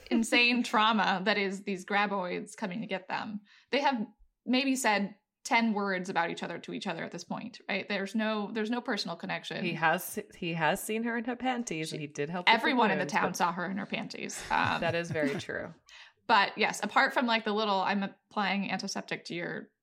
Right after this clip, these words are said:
Speaker 2: cuts," there hasn't, that was kind of the, the one little cute moment, but they haven't had a whole lot of chance to get to know each other. So I, I worry that this is not a relationship that's gonna
Speaker 1: <laughs> It's not
Speaker 2: last
Speaker 1: gonna
Speaker 2: beyond the
Speaker 1: last.
Speaker 2: credits. Uh,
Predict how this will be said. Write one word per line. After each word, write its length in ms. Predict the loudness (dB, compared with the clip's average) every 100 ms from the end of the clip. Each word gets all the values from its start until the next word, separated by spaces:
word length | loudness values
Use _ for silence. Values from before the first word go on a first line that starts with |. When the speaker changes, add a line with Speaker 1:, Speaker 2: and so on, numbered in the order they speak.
| _ _ _ _ _ -4
Speaker 2:
cuts," 440 | -2 -2 -4 -10 -12 _ _
there 100 | -4
hasn't, 420 | 0 0 0 -2 2
that 140 | 2
was 80 | 2
kind 160 | -2 -2
of 80 |
the, 220 | -2 -4 -2
the 100 | -2
one 280 | 0 0 0
little 480 | -2 -2 -4 -6 -14 _ _ _ _ _
cute 260 | -6 -2 0
moment, 380 | 0 0 -4 -4
but 200 | 0 0 -2
they 120 | -4
haven't 300 | 0 0 0
had 160 | -2 -2
a 40 | -2
whole 120 | -2
lot 120 | -2
of 100 | -4
chance 380 | -6 -6 -6 -8
to 100 | -6
get 80 | -6
to 80 | -4
know 80 | -2
each 80 | -2
other. 200 | -4 -8
So 200 | -6 -4
I, 520 | -2 -2 -2 -4 -6 -14 _ _ _ -20 -4 0
I 100 | 2
worry 400 | 0 -2 -4 -6
that 160 | -8
this 180 | -8 -8
is 160 | -6 -2
not 220 | -2 -2
a 40 |
relationship 640 | -4 -4 -6 -4 -4 -2 -4
that's 180 | -6 -4
gonna 260 | -2 -2
Speaker 1:
<laughs> 20 |
It's 100 | -2
not 20 | 0 4 4
Speaker 2:
last 160 | 4 4
Speaker 1:
gonna 120 | 6
Speaker 2:
beyond 240 | 6 6
the 40 | 4
Speaker 1:
last. 120 | 6
Speaker 2:
credits. 520 | 6 6 2 -2 -4
Uh, 120 | -2